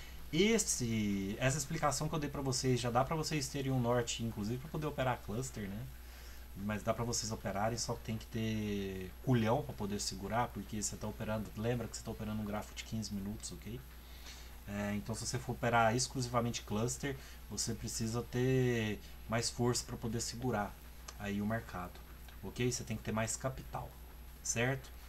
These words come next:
Mas é uma forma de operacional muito bacana, muito certeira, muito, nossa senhora, o Zezinho tá que tá aqui. Tá aí, gente,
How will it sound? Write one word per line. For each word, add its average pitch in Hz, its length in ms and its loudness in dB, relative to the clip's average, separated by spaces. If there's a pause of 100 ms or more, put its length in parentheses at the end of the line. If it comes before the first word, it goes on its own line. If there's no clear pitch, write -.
(720)
Mas 104 1080 2
é 120 60 2
uma 120 120 6
forma 120 340 2
de 110 80 -2
operacional - 1300 0
muito 139 260 2
bacana, 127 640 2 (440)
muito 131 180 2
certeira, 117 720 2 (480)
muito, 110 420 0 (760)
nossa - 220 -8
senhora, 98 280 -4
o - 20 -6
Zezinho 107 340 -2
tá 127 140 -4
que 131 100 -10
tá - 120 -2
aqui. 131 320 -4 (1400)
Tá 180 140 4
aí, 170 320 6
gente, 101 260 -2